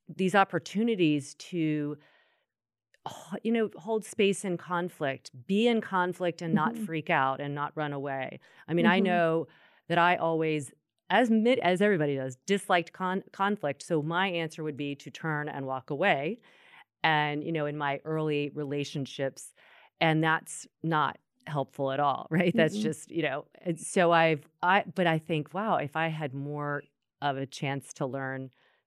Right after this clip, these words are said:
Speaker 1: how to stay and sit and be uncomfortable, but have that discussion, um,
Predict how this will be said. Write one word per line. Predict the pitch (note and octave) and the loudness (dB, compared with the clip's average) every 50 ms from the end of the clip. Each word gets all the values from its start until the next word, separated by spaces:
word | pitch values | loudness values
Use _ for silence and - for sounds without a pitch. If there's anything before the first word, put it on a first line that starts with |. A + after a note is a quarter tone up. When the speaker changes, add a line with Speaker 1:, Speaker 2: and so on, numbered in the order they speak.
| _ _ _ _ | _ _ _ _
Speaker 1:
how | - - D3+ | -4 -2 0
to | C#3+ C#3 B2 | 0 0 -2
stay | - - - - - E3 D3+ D#3 D3+ D#3 D#3 C#3 | -8 -12 -12 -6 -2 0 0 2 0 0 -2 -2
and | C#3+ C#3 - | -4 -6 -8
sit | - - - D#3 D3+ D3 - | -8 -6 -4 -4 -4 -4 -6
and | C#3+ C3+ | -6 -6
be | B2+ D3 C#3+ | -4 -4 -4
uncomfortable, | C3+ C3 - - C#3+ C#3+ - - C#3+ A#2 C3+ C3 C3+ B2+ - - | -6 -6 -8 -8 -8 -8 -8 -10 -10 -8 -6 -4 -4 -4 -4 -4
but | C#3 C3 B2+ - _ _ _ _ | -4 -4 -4 -6 _ _ _ _
have | - - D#3+ D3+ C#3 | -8 -4 -4 -2 0
that | D3+ C#3 - | -2 -2 -2
discussion, | - C3 - - - C#3+ C#3 - - C3+ B2+ B2+ B2+ B2 - _ _ _ _ _ _ - - _ - | -4 -12 -10 -6 -6 -6 -6 -6 -6 -8 -8 -8 -8 -10 -12 _ _ _ _ _ _ -20 -20 _ -4
um, | - C#3 C3+ C3 C3 C3 - | 0 0 0 0 0 -4 -6